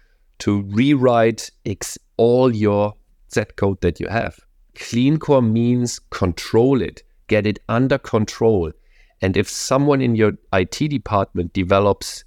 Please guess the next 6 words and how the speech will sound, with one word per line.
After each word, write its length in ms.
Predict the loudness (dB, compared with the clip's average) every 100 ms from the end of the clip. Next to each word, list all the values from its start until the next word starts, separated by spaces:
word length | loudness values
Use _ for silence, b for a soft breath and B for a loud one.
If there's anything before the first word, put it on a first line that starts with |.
| _ -6
new 640 | 0 2 2 2 2 0 -6 _ -8
extensions, 920 | -6 -4 -2 0 0 -4 -4 -6 -16 _ _ _ _ -4
they 120 | -4
shall 300 | -2 0 0
do 360 | 0 0 4 4
it 300 | 2 -6